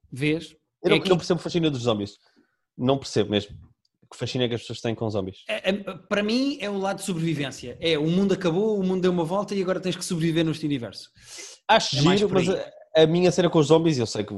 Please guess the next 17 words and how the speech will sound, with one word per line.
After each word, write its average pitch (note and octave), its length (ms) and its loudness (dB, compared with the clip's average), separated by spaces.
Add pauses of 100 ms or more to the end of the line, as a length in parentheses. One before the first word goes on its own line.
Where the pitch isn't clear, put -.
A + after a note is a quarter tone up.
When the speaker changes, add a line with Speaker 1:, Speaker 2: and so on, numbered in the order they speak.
(260)
Speaker 2:
vais-me G2 380 2
cair G#2 180 0
em G#2+ 80 0
cima E3+ 320 -2 (100)
e, A#2 60 -4 (500)
e, - 400 -14
e G#2+ 40 0
não A2+ 100 6
estou A2+ 160 4
a A2 40 0
dizer C3+ 260 0
que - 120 -20
isto - 200 -6
é B2 360 4 (560)
totalmente C3 320 2
verdade, A2+ 320 4
mas B2 160 0